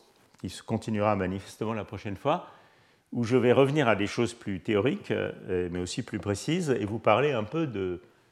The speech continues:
la première chose qu'on peut faire au-delà des électrons libres,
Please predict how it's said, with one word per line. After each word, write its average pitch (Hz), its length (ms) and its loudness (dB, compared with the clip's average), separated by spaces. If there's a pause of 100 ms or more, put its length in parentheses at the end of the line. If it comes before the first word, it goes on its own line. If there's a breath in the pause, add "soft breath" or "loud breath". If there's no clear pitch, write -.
(300 soft breath)
la 101 100 -6
première 170 320 6
chose - 240 0
qu'on 127 140 0
peut 113 120 0
faire 131 260 0
au-delà 104 220 0
des 104 200 -2
électrons 92 320 -6
libres, 120 300 -6